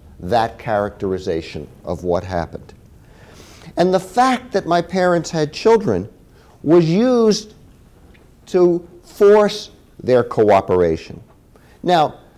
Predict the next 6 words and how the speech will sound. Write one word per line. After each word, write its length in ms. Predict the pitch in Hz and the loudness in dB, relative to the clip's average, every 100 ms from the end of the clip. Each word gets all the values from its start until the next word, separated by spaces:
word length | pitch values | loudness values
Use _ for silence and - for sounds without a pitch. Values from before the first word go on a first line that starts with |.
| - | -12
my 160 | - 165 | 0 2
mother's 520 | 185 208 214 202 156 | 4 2 4 2 4
younger 360 | 147 156 160 143 | 2 2 2 0
brother, 600 | 104 131 123 110 104 - - - | 2 2 2 2 -2 -6 -18 -2
David 380 | 131 135 127 | 0 0 -4
Greenglass, 720 | 107 117 113 101 98 92 - | -4 -2 -2 -4 -4 -4 -8